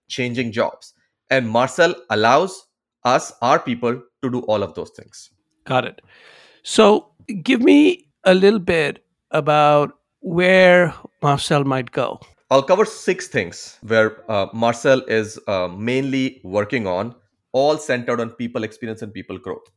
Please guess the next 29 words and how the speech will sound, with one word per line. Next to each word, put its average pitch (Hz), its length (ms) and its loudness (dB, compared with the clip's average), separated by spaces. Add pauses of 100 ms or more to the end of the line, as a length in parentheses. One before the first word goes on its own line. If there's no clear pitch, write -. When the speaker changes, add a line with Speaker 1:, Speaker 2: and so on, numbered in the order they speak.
(180)
Speaker 1:
So 127 300 -4
I'll 135 120 2
start 170 300 0
with 139 120 -2
learning. 101 340 -2 (640)
So 135 480 0
back 110 380 2
in 165 120 -2
the 160 80 2
days, 123 360 -2 (260)
learning 143 420 0
used 127 300 -4
to 127 100 -8
be, 113 480 -4
you 117 100 -4
know, 117 180 -2
this 110 420 -6 (440)
traditional 120 840 -2 (180)
corporate, 117 680 0
no 110 160 -4
offense, 107 640 -6
uh, 92 320 -4 (460)
which 110 220 -6
is 98 180 -8
you 110 140 -6
sit 127 200 -4
in 123 100 -4
a 117 60 -4
classroom 131 800 -2